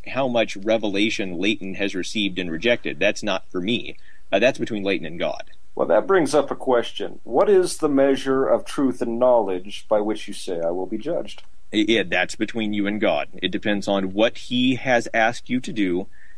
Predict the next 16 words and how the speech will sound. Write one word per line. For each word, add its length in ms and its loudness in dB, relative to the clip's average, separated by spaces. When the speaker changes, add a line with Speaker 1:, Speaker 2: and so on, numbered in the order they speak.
Speaker 1:
and 180 2
what 220 2
you 160 0
have 180 -4
done 240 0
with 160 -4
it. 200 -6
Speaker 2:
Well, 200 4
my 240 4
question, 600 2
the 80 -2
reason 280 0
why 200 8
I 140 8
asked 220 -2
that 260 -2